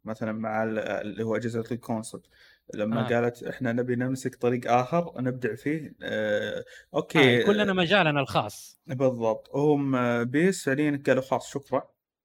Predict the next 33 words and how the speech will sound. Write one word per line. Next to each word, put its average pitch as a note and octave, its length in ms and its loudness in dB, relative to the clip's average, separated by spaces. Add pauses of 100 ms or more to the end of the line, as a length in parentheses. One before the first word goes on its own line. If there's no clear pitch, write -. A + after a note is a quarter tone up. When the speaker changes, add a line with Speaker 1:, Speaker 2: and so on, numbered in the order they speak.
(180)
Speaker 1:
إحنا C3 260 0
ل-، A#2+ 440 2
راح A#2+ 140 -4
يكون B2+ 240 -2
في B2+ 160 0
لنا A#2 220 0
توجه A#2 440 -2
مختلف، B2+ 460 -4 (480)
آه، G#2+ 320 4
راح A2+ 220 0
نجذب B2 360 -2
جمهور A#2+ 480 0
أكبر A#2+ 300 0
قدر A#2 360 -2
الإمكان. A#2 580 -4
هم B2+ 260 0
حتى - 360 -4
جمهورهم B2 500 0
بدأ A#2 200 0
يفقدونه، A#2 560 -4 (340)
فيبون B2 440 2
ي-، A2+ 420 0 (260)
فعليًا C3 360 0
يجيبون B2 400 0
جمهور A#2+ 340 -2
جديد، A2 360 -10 (680)
وأغلبه C#3+ 680 6
راح C3 160 6
يكون C3 320 -2
جمهور A#2 480 0
ألعاب G#2+ 260 -2
الجوال. G#2 420 -4 (880)
آه، G#2 920 0